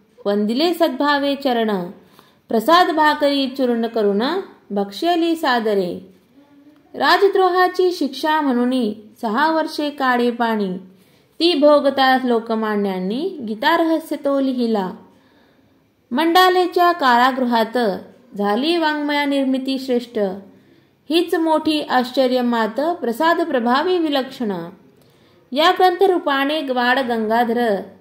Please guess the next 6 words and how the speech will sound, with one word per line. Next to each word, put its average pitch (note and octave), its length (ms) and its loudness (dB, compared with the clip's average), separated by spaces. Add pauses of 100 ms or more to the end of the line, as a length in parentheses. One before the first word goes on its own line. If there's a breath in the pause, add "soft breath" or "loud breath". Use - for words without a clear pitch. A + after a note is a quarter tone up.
(160)
झाले A3+ 420 0
लोकोत्तर C#4 560 0
अजरामर, A#3+ 800 0 (840 soft breath)
संत E4+ 240 0
वचनांते C#4+ 800 2
आजवर, A3+ 560 0